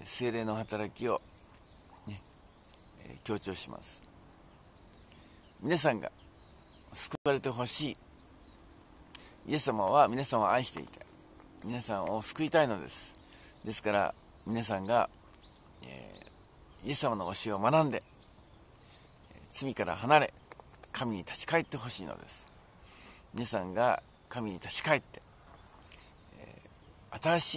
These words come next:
い、新しい、えー、なんて、なんて言うんでしょう、ボーンアゲイン、生まれ変わって、生まれ変わって、悪魔の餌食ではなく、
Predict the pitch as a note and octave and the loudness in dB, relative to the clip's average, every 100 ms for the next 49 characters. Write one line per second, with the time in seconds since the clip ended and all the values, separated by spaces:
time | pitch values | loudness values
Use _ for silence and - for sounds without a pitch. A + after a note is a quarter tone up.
0 | C3 - - - - - - D#3 D3+ - | 0 -8 -20 -20 -20 -16 -4 0 2 2
1 | C3 F2 - - - - A1 G#1 - - | 0 -4 -14 -20 -20 -20 -20 -20 -20 -20
2 | - - - - F#2+ F#2+ C#2 - B1 - | -20 -20 -20 -14 -12 -12 -14 -18 -20 -20
3 | - - G2+ G2 D#2+ C#2 D#2 E2+ A2+ D3 | -20 -10 -8 -8 -8 -8 -10 -4 6 8
4 | D3 C3+ G#2 - - - - - - - | 8 6 0 -4 -20 -20 -20 -20 -20 -20
5 | - - - - - - D3 F3 D3+ A2+ | -20 -20 -20 -20 -12 4 4 6 6 4
6 | F#2 - - - - - - - - - | 2 -10 -20 -20 -20 -20 -20 -20 -20 -20
7 | - - - - - C3+ D3 C#3 A2+ - | -20 -20 -20 -18 -2 4 4 4 2 0
8 | - - - - - - - - - D3 | -14 -20 -20 -20 -20 -20 -14 -10 -2 -2
9 | - B2 F#2+ - - - - - - - | 0 0 0 -4 -12 -20 -20 -20 -20 -20
10 | - - - D3 C#3 A#2+ F#2+ B1 B1+ | -20 -20 -4 2 2 0 -6 -6 -8